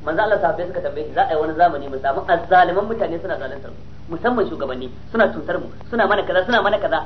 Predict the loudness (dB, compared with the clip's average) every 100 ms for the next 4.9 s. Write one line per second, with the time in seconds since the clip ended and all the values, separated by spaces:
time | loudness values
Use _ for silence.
0 | -6 -14 -12 0 4 6 6 4 2 -6
1 | -10 -14 -12 -10 -6 -4 -4 -6 -6 -4
2 | -4 -2 -6 -6 -6 -6 -6 -2 -2 -4
3 | -10 -8 -4 -2 -4 -8 -8 -8 -8 -8
4 | -4 -2 -2 -4 -10 -8 -4 -4